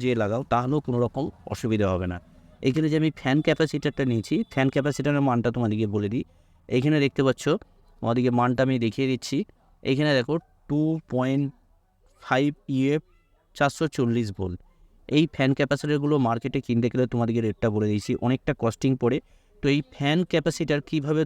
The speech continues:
তোমরা সুইচ বোর্ডে লাগিয়ে তিন থেকে চারটে এলইডি বাল্ব জ্বালাবে, প্লাস টিউব লাইট জ্বালাতে পারবে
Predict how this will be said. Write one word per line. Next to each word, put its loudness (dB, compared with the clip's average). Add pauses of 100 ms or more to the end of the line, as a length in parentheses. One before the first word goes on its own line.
তোমরা 2 (120)
সুইচ -4 (100)
বোর্ডে -2 (120)
লাগিয়ে 0 (720)
তিন 2 (100)
থেকে 0 (120)
চারটে 0 (140)
এলইডি 0
বাল্ব 2
জ্বালাবে, 0 (100)
প্লাস 2 (180)
টিউব -2
লাইট 0
জ্বালাতে 0
পারবে -2